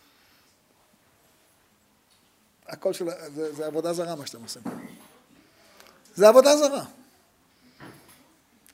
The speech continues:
אתה אומר לנו עבודה זרה, תראה איזה כנסייה יפה, תראה איזה מגינות יפות,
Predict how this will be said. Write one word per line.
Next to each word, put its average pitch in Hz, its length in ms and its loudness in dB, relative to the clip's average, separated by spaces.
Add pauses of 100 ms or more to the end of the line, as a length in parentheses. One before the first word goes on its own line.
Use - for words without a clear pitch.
(400)
אתה - 160 2
אומר 330 240 8
לנו 370 200 2
עבודה 254 280 8
זרה, 269 260 0
תראה 196 160 -6
איזה 262 120 -2
כנסייה 302 480 0
יפה, 302 480 2
תראה 240 140 6
איזה 277 160 4
מגינות 302 400 0
יפות, 339 580 8